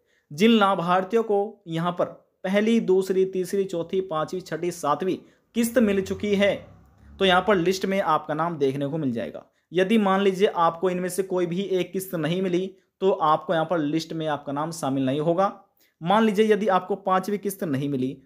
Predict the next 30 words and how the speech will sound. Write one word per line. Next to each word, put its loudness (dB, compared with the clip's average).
तो 0
आपकी 2
पाँचवीं 0
किस्त -6
की -4
लिस्ट -2
में -2
नाम 0
देखने -2
को -6
नहीं -2
मिलेगा। -4
यदि 4
आपको 2
सातवीं 2
किस्त -6
मिल -4
चुकी -8
है, -6
तो 0
सातवीं 4
किस्त -6
में -4
आपका -6
नाम -4
आपको -4
देखने -2
को 0
मिल 0
जाएगा। -2